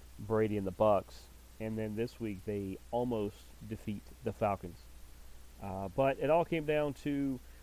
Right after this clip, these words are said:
P J Walker found D J Moore to tie it up. All they gotta do is line up the extra point. But D J Moore gets a little excited, rips his helmet off during the celebration. That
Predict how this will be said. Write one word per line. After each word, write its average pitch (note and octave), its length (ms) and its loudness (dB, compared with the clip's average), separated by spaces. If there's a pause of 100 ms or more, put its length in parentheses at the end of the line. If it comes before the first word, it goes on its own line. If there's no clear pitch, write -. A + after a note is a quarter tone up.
(200)
P E3 100 2
J D3 140 0
Walker C#3+ 360 4
found C3+ 380 0
D C#3+ 140 0
J C#3 240 0
Moore C#3 400 0 (1500)
to B2+ 160 2
tie C3+ 320 2
it B2 80 4
up. C3+ 180 2 (300)
All B2 120 4
they C3+ 60 4
gotta C3+ 140 4
do C#3 180 2
is B2 100 4
line C3+ 280 4
up C#3 160 2
the A#2 200 -2
extra D#3 300 -2
point. D3 380 2 (1160)
But F#3 300 4
D F3 160 0
J D#3+ 160 2
Moore D#3+ 240 4
gets E3 260 -2
a E3 60 4
little D#3 380 6
excited, D3 640 4
rips D3 420 0
his C#3 160 -4
helmet C#3+ 320 0
off C3+ 240 4
during C3+ 160 -2
the B2 80 -4
celebration. C#3 840 -2
That C#3 300 0